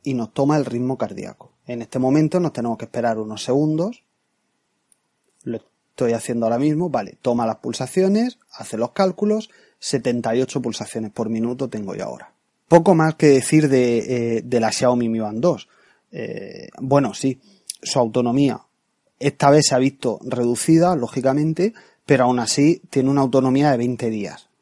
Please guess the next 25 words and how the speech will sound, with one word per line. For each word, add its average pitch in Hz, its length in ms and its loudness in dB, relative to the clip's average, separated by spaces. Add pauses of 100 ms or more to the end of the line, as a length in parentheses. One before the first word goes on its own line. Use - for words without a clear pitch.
(100)
lo 101 180 -14
cual 110 200 -2
está 139 380 0 (180)
muy, 135 560 2
muy 123 260 2
bien. 101 320 -8 (960)
Eh, 113 300 -8
también 131 320 4
podemos 156 420 4
ver, 165 300 2 (420)
eh, 123 200 -4
la 123 140 4
batería 123 440 2
que 135 100 -2
nos 131 140 -2
queda 151 440 2 (540)
en 127 200 0
la 117 100 0
siguiente 117 480 -4
pulsación, 123 640 -4
que 120 120 -10
me 107 100 -10
la 107 80 -4
he 107 60 -6
saltado, 139 560 -2